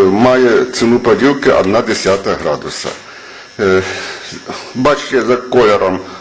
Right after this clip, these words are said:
це у нас спиртовий, і це у нас ртутний термометр. Е, це найбільш розповсюджений. Конструкція дуже проста. Ми маємо ампулу,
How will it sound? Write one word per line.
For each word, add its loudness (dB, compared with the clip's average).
це 0
у 2
нас 0
спиртовий, 0
і 2
це -2
у 4
нас 2
ртутний -2
термометр. -4
Е, -2
це -2
найбільш 2
розповсюджений. 0
Конструкція 2
дуже 2
проста. 0
Ми 4
маємо 2
ампулу, 0